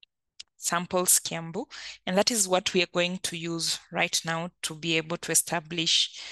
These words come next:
values that fall under land use, land cover in the same Kiambu region. We simply do this by going to the analysis tab, click on tools and search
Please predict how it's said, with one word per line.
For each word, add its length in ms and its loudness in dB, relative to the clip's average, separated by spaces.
values 800 4
that 180 0
fall 260 2
under 280 -2
land 280 0
use, 220 2
land 220 -2
cover 440 -2
in 80 -10
the 80 -2
same 460 0
Kiambu 420 -4
region. 380 -4
We 120 2
simply 400 2
do 200 0
this 300 4
by 220 -2
going 320 -4
to 180 -4
the 120 -4
analysis 640 2
tab, 380 -2
click 300 -12
on 180 -12
tools 420 2
and 220 -2
search 800 4